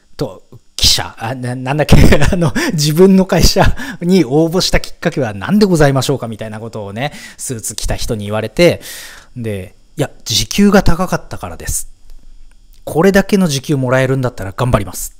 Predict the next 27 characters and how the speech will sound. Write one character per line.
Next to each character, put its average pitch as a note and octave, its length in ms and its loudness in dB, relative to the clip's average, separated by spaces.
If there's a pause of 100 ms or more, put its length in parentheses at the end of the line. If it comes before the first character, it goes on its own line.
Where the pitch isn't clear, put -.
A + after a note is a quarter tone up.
(600)
言 B2 120 -12
っ - 20 -12
た B2 180 -4
ん G2+ 40 -8
で F2 60 -14
す - 140 -14
よ。 - 80 -20 (400)
そ C#3 60 -8
し - 100 -2
た G3 80 4
ら G2+ 100 0
ね、 G2+ 240 -10 (720)
「君 G#3+ 240 0
は B3+ 60 0
ふ - 200 -10
ざ A#3+ 140 0
け F#4 100 4
て A3+ 100 2
ん B2 60 0
の F2+ 80 -8
か」 - 100 -18
っ - 40 -20
て - 40 -20 (340)
言 G2+ 100 -14
わ F2 60 -12
れ F2+ 80 -14
て、 - 260 -14